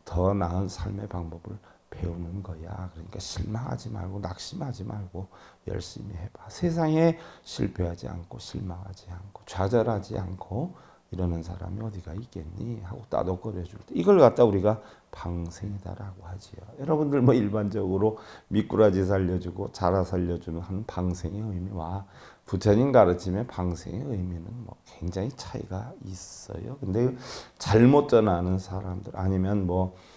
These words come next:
사찰의 어떤 단합을 목적으로 해서 하는 것이, 그게 성행이 되다 보니까 지금 그런 어떤 여건까지 형성이 됐는데, 방생의 의미는 그런 게 아니죠. 음, 힘들고 어려울 때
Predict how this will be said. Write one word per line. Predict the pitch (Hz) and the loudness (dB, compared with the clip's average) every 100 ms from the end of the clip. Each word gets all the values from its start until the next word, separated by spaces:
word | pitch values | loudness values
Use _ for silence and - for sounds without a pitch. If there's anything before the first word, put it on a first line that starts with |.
| - - | -20 -16
사찰의 | - 113 - - 90 | -6 -4 -4 0 4
어떤 | 98 98 95 95 95 95 90 - | 4 2 0 0 0 -2 -6 -2
단합을 | - 90 90 95 98 92 101 98 | 0 2 4 6 6 4 2 2
목적으로 | 98 92 - 90 90 95 98 | 0 -4 -4 -6 -6 -8 -8
해서 | 85 85 90 90 - 85 87 95 92 | -4 -4 -4 -6 -10 -10 -8 -10 -10
하는 | 127 110 | -8 -6
것이, | 95 90 - - | -6 -8 -10 -8
그게 | 92 85 | -4 -2
성행이 | 95 - 147 139 107 95 | -2 -4 -2 0 0 0
되다 | 90 90 | -2 -2
보니까 | 82 82 80 95 | -2 -6 -6 -6
지금 | 90 92 98 | -4 -6 -6
그런 | - 92 98 | -4 0 2
어떤 | 95 82 - 92 | 0 -2 -2 0
여건까지 | 85 82 92 85 95 90 113 | -2 -2 -2 -2 -6 -6 -6
형성이 | 95 90 92 104 | -6 -6 -6 -8
됐는데, | 85 82 90 101 80 101 - - - - - _ - | -10 -10 -12 -12 -14 -14 -18 -20 -20 -20 -20 _ -10
방생의 | 85 92 87 92 123 | -4 -2 0 0 0
의미는 | 123 101 90 90 - | -2 -4 -6 -6 -10
그런 | - 90 | -10 -12
게 | - | -8
아니죠. | - - 92 - 104 120 _ - | -10 -10 -12 -12 -12 -14 _ -18
음, | 101 90 | -14 -14
힘들고 | 87 - 95 87 85 95 | -10 -6 -4 -4 -6 -8
어려울 | 85 87 87 - | -8 -8 -10 -12
때 | 101 | -12